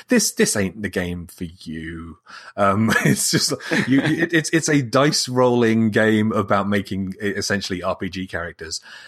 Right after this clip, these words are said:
And the first time I saw it, I, I went, "This, this could either really, really work or it could just completely tumble and fall on its backside." Um, mercifully, it works brilliantly.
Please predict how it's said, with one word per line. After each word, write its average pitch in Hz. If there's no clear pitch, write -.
And 117
the 131
first 151
time 165
I 151
saw 127
it, 98
I, 104
I -
went, 104
"This, -
this 160
could 156
either 160
really, 131
really 151
work 113
or 101
it 92
could 92
just -
completely 113
tumble 95
and 82
fall 92
on 90
its 82
backside." 87
Um, 104
mercifully, 131
it 107
works 104
brilliantly. 98